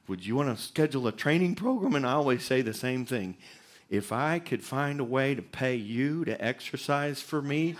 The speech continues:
yes, I would do it. But no matter how much I pay you, I still gotta do the work."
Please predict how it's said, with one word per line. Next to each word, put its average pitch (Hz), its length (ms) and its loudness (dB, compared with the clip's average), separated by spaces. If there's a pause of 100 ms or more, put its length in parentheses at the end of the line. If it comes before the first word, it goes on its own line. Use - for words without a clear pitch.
yes, 139 500 6
I 120 160 6
would 123 220 4
do 127 140 8
it. 95 160 0 (920)
But 120 160 4
no 139 160 6
matter 127 280 6
how 135 220 4
much 180 280 4
I 147 120 6
pay 147 300 4
you, 110 340 6 (220)
I 151 240 8
still 196 240 6
gotta 156 260 4
do 165 180 8
the 165 100 4
work." 190 340 4